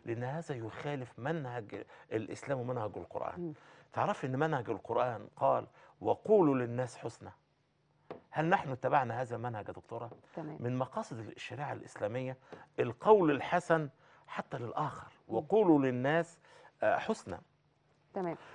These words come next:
Speaker 2: طيب،
Speaker 1: أنا
Speaker 2: يعني قبل، قبل ما أطلع، آه،
Speaker 1: يبقى ال-،
Speaker 2: فاصل يا
Speaker 1: ال-،
Speaker 2: دكتور، آه، عايزاك
Speaker 1: ال-،
Speaker 2: تقول لي، آه، نرجع تاني في إن
Speaker 1: نرجع ال-، ال-، العلاقة م-، وهتطلعي فاصل يا دكتور، العلاقة
Speaker 2: <laughs>
Speaker 1: للمسلم مع غير المسلم غير المسيحي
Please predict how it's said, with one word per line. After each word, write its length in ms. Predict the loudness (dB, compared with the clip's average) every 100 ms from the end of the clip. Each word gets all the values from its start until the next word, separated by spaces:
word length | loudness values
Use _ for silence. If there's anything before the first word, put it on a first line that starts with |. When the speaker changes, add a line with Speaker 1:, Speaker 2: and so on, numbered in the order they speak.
| 0 6
Speaker 2:
طيب، 100 | 6
Speaker 1:
أنا 100 | 10
Speaker 2:
يعني 260 | 8 10
قبل، 240 | 8 8 8
قبل 240 | 8 8
ما 80 | 4
أطلع، 320 | 8 12 12
آه، 200 | 10 6
Speaker 1:
يبقى 320 | 6 6 4
ال-، 180 | 4 10
Speaker 2:
فاصل 320 | 10 10 8
يا 60 | 8
Speaker 1:
ال-، 40 | 6
Speaker 2:
دكتور، 160 | 8
آه، 140 | 12 12
عايزاك 340 | 12 8 6 8
Speaker 1:
ال-، 40 |
Speaker 2:
تقول 260 | 10 10 10
لي، 120 | 12
آه، 120 | 12
نرجع 340 | 12 12 12
تاني 320 | 12 10 10 6
في 60 |
إن 60 | 10
Speaker 1:
نرجع 360 | 10 10 6 4 6
ال-، 220 | 4 6
ال-، 300 | 4 4 4
العلاقة 640 | 6 8 12 12 12 12 6
م-، 360 | 6 8 8
وهتطلعي 420 | 10 8 8 8 8
فاصل 220 | 4 0
يا 40 |
دكتور، 240 | 0 0 0
العلاقة 400 | 8 8 8 0
Speaker 2:
<laughs> 80 | 0
Speaker 1:
للمسلم 720 | -2 -2 -4 -2 -4 -6 -4
مع 160 | -2 -2
غير 180 | -2 -2
المسلم 400 | -4 -6 -8 -4
غير 160 | -2
المسيحي 480 | -2 -4 -10 -14 -14